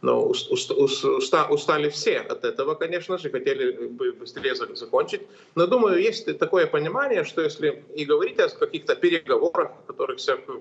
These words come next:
постоянно как-то возникает вот такой вопрос, то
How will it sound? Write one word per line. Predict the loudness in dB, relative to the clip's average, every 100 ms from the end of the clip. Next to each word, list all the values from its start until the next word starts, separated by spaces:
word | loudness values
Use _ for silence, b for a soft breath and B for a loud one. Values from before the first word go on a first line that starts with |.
| -14 -12
постоянно | 0 2 2 2 -2
как-то | -2 0 -2 -2 B B B
возникает | -2 0 0 2 2 2
вот | -2
такой | -2 0
вопрос, | 0 2 2 0 -4 -12 -8 -4 2
то | 2 0 -6